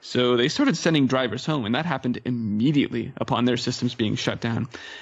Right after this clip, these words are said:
And it took them, I think, seventy-two hours to get their, to, to start standing up new compu-, they didn't even, they weren't able to rescue their systems. They had to install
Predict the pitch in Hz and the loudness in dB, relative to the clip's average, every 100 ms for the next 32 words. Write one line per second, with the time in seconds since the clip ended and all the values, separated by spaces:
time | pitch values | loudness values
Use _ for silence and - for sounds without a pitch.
0 | - 120 131 185 180 147 131 117 151 147 | -4 0 2 2 4 2 2 0 2 2
1 | 139 139 131 131 - 127 117 110 - 127 | 2 0 0 0 -2 -2 -2 -2 -2 -2
2 | 120 - - - 123 - 117 131 127 127 | -2 -4 -4 0 0 2 2 4 2 0
3 | - - - 117 139 147 135 - 139 165 | -8 -20 0 4 6 4 0 0 0 0
4 | - - 143 156 143 120 113 117 127 156 | -4 -2 2 4 4 4 2 0 2 4
5 | 180 131 123 110 - - - 135 131 139 | 4 2 0 -2 -6 -18 -2 0 2 0
6 | 104 - 127 - 117 120 113 - 123 - | 0 -4 -4 -4 -2 0 0 0 -2 0
7 | 135 131 127 135 | 2 2 0 -4